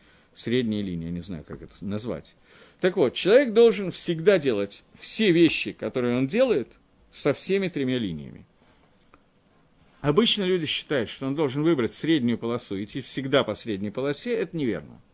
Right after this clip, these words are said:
Есть вещи, которые надо идти справа, есть вещи слева, есть вещи посередине. Что имеется в виду? Он должен всегда делать понятие цедек, понятие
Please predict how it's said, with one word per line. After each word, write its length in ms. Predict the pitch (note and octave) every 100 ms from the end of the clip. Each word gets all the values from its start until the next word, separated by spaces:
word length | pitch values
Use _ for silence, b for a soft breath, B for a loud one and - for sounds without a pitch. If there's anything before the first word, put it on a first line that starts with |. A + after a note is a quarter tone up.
| b b b b
Есть 240 | C#3 G3 G#3+
вещи, 260 | G3+ -
которые 280 | B2+ A#2+ B2
надо 200 | B2 A2+
идти 180 | A2 A2+
справа, 400 | - F#3+ A3+ A3
есть 200 | D#3+ -
вещи 240 | B2 -
слева, 320 | - E3 G#3+ G3
есть 220 | D3+ -
вещи 260 | D#3 -
посередине. 600 | - - A2 F2+ - G1+ - _ B B B B B B B _
Что 280 | - A3 B3+
имеется 360 | A#3+ G#3+ - D3+
в 20 |
виду? 260 | F#2+ D#2+ -
Он 180 | E3 G#3+
должен 300 | B3+ A3+ G3+
всегда 440 | - F3 F3 G#3
делать 320 | F#3 E3 C#3 -
понятие 460 | D#3 E3 - A#2
цедек, 500 | - - A2+ A#2+ -
понятие 640 | B2+ C3+ D3+ - A2+ F#2